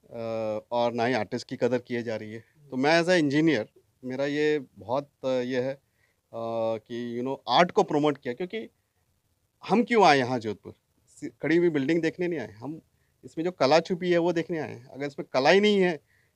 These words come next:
Speaker 1: तो ये तो बोलते हैं कि जैसे जो सोल बोलते हैं, जो आत्मा है, कि इंसान से अगर आत्मा निकाली जाए, वैसा आप अगर आर्ट को निकाला जाए तो वैसा है, कुछ रहता नहीं है।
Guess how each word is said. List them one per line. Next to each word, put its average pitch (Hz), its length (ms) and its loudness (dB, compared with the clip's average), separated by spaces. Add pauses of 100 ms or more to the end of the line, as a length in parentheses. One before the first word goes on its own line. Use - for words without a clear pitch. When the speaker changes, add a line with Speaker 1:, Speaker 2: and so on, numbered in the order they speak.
(100)
Speaker 1:
तो 143 60 -10
ये 160 80 -4
तो 170 100 -2
बोलते 165 240 -4
हैं 170 100 -4
कि 165 60 -4
जैसे 160 580 -4
जो 147 400 -6 (240)
सोल 151 360 -2
बोलते 127 300 -4
हैं, 117 80 -6
जो 131 80 -6
आत्मा 123 360 2
है, 143 140 6 (840)
कि 147 120 -4
इंसान 135 580 -2
से 180 100 -2
अगर 170 120 2
आत्मा 123 340 -2
निकाली 147 360 -2
जाए, 147 360 -2
वैसा 139 680 -4 (160)
आप 117 200 -4 (360)
अगर 123 200 -8
आर्ट 127 260 2
को 180 120 0
निकाला 139 360 2
जाए 120 220 -6 (340)
तो 113 60 -16
वैसा 110 260 -8
है, 110 180 -12
कुछ 120 220 -12
रहता 107 320 -6
नहीं 101 160 -14
है। - 100 -20